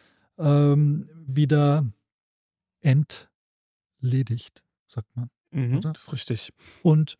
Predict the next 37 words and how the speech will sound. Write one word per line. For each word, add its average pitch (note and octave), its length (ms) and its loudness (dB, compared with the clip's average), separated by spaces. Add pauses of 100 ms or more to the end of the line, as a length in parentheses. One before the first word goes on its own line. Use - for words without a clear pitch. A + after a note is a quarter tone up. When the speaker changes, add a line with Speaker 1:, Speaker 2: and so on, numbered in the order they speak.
(140)
Speaker 1:
darum E3 280 4
geht's E3 240 2
heute, F#3 380 2
das D3 160 2
wollen E3+ 160 4
wir E3 60 4
euch D3 180 2
gleich D3 260 0
noch C#3+ 160 2
erzählen, D3+ 480 2
nachdem D#3+ 280 0
wir C#3+ 80 2
euch C3+ 180 0
erzählt C#3 400 -2
haben, B2 160 2
was C3 200 0
eigentlich C3 640 -2
die B2+ 160 0
Läuse, B2 540 2
wie C3 100 2
man C3 180 4
die A#2+ 360 -2
generell A#2+ 440 -2 (220)
kriegt - 320 -4
und C3 140 0
überträgt. B2+ 600 -2 (600)
Und D3 420 2 (100)
wenn C#3 300 2
man C#3 160 4
sich B2+ 320 -2
an B2+ 240 2
die B2+ 240 0
Ratschläge, D3+ 720 0
die B2+ 180 -2
wir D3 380 0
euch C3 280 -2
erteilen, C#3 640 -2